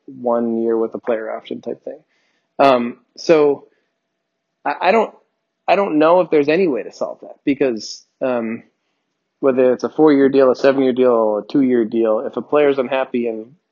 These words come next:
wants to get out of there, there's only so much that the, the management can do of the team. Um, but it's not great, um, for continuity of the league. It feels like they just kinda,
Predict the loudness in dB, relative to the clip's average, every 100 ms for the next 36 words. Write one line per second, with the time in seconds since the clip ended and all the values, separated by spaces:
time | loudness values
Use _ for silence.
0 | _ _ -4 -2 0 0 2 4 4 2
1 | 0 0 -2 -2 -4 -6 -6 -6 -4 -6
2 | -8 -14 -8 -8 -8 -12 -16 -16 -16 -20
3 | _ -4 0 0 -2 -4 -4 -2 2 0
4 | -2 -6 -4 -4 -6 _ _ _ _ _
5 | _ -10 -6 -4 -4 -6 -10 _ _ _
6 | _ 2 2 0 _ _ _ _ _ -6
7 | -2 0 0 0 2 2 0 -8 _ _
8 | -8 -6 -6 -6 -4 -4 -2 -2 0 0
9 | 0 0 2 2 0 -4 -12 _ _ _
10 | _ 2 4 2 2 0 -2 -4 -2 0
11 | 0 -2